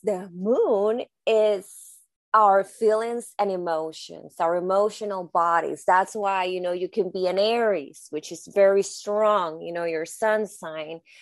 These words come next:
very, you know, um, direct, very on it. But if your moon, your feelings and emotions are in Pisces,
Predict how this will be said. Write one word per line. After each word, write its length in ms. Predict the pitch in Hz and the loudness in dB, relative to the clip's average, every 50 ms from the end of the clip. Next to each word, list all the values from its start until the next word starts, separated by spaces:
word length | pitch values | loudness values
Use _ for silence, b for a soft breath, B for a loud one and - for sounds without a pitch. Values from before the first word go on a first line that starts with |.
| b b b - | b b b 0
very, 460 | 175 202 202 202 208 208 208 208 165 | 4 6 6 8 8 6 4 2 2
you 60 | 196 | 0
know, 300 | 190 190 185 185 180 - - | 0 2 2 2 2 2 0
um, 440 | 190 185 175 175 170 170 165 156 156 170 165 | 0 0 0 0 -2 -4 -10 -14 -16 -16 -4
direct, 760 | - 226 190 170 180 185 196 202 202 185 175 165 - _ _ _ b b b b b b b _ | 0 2 2 2 2 4 4 4 6 4 4 2 0 _ _ _ b b b b b b b _
very 540 | 175 214 208 202 202 202 202 202 196 190 - - _ | 0 4 4 4 4 2 0 -2 -2 -4 -6 -6 _
on 360 | - 208 220 214 214 208 180 | 0 4 6 6 6 4 2
it. 280 | 160 147 151 160 - - _ _ | -2 -6 -10 -12 -14 -16 _ _
But 220 | - 226 220 214 - | 4 4 4 4 2
if 320 | - 226 220 220 - _ 190 | 2 2 2 0 -2 _ -2
your 500 | 202 202 202 196 190 185 175 180 180 175 | 0 2 2 4 4 2 2 0 -2 -4
moon, 560 | 185 190 202 220 262 302 311 262 247 240 240 | -4 -6 -4 -4 -2 -2 -2 -2 -2 -2 -4
your 180 | 214 190 185 | -4 -6 -6
feelings 380 | 180 - - 233 226 226 226 226 - | -8 -2 0 0 2 2 -2 -4 -4
and 100 | 220 214 | -6 -4
emotions 600 | 208 208 220 226 233 226 226 - 175 170 170 - - | -4 -2 -2 -2 -2 -4 -4 -8 -12 -12 -12 -10 -4
are 160 | - 214 208 202 | 0 0 0 0
in 140 | 196 196 202 _ | -2 -4 -8 _
Pisces, 880 | _ - 240 254 277 294 294 277 277 233 - - - 190 180 185 185 | _ -10 -8 -6 -6 -6 -6 -8 -12 -14 -14 -12 -12 -10 -10 -10 -12